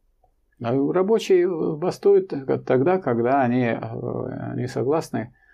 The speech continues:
с, с ухудшением своего положения и выражают это. Ну, забастовки могут быть стихийные, когда они ничего толкового не требуют, а просто они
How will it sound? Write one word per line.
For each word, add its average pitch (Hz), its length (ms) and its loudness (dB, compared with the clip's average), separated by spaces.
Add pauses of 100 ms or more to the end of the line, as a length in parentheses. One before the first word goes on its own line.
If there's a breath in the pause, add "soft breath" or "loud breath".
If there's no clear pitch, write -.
(300 soft breath)
с, - 240 -14
с - 240 -10
ухудшением 127 640 0
своего 120 360 -2
положения 104 680 -6
и 113 120 -6
выражают 113 560 -4
это. 110 320 -12 (160)
Ну, 123 460 -2
забастовки 139 480 0
могут 147 220 2
быть 147 100 0
стихийные, 160 580 0
когда 127 220 0
они 147 200 2
ничего 147 300 -2
толкового 131 520 0
не 135 140 0
требуют, 143 460 0
а 104 60 -2
просто 165 340 -2
они 127 160 2